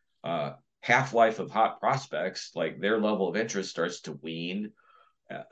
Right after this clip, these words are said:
then you get, then, then, then the person not following up gets stressed out and comes up with all kinds of weird issues, like, "Oh, I don't think they really wanted me."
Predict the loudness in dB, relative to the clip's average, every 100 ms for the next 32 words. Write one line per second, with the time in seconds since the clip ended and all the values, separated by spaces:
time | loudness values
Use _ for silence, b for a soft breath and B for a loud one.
0 | -2 0 2 2 4 2 0 2 2 0
1 | 0 0 0 -2 -2 -2 2 2 2 0
2 | 0 2 0 2 0 0 0 0 -4 -4
3 | 0 0 4 4 4 2 -2 -2 -4 0
4 | 2 2 0 -4 -4 -2 0 0 -2 -4
5 | -6 -4 -2 2 4 2 -2 -4 -4 -2
6 | -2 -2 -2 -4 -6 -8